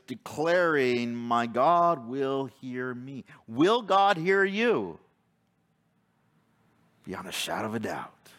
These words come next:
No matter what the circumstances look like, will God hear you?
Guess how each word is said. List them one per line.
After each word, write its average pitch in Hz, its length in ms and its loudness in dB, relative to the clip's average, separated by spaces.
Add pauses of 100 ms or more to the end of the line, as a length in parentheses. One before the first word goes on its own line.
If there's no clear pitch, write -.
(1000)
No 107 80 -4
matter 113 200 6
what 110 300 0
the 127 80 -10
circumstances 90 840 -8
look 87 160 -14
like, 71 240 -8
will 98 200 -10
God 101 320 0
hear 110 160 -6
you? 101 280 -8